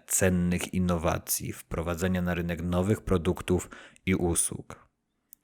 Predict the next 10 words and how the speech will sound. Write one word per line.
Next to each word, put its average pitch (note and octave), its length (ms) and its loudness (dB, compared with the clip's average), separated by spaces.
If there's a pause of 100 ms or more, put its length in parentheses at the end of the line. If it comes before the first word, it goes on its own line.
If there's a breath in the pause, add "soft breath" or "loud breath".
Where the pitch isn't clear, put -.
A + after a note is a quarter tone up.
Jestem F#2+ 380 4
za F2+ 120 2
to - 220 -2
odpowiednio F2+ 720 2
wynagradzany. E2+ 880 -4 (1700)
Nieskończona G2+ 680 4
inteligencja F#2 960 4
mojego E2 380 4
podświadomego E2+ 840 0
umysłu - 800 -4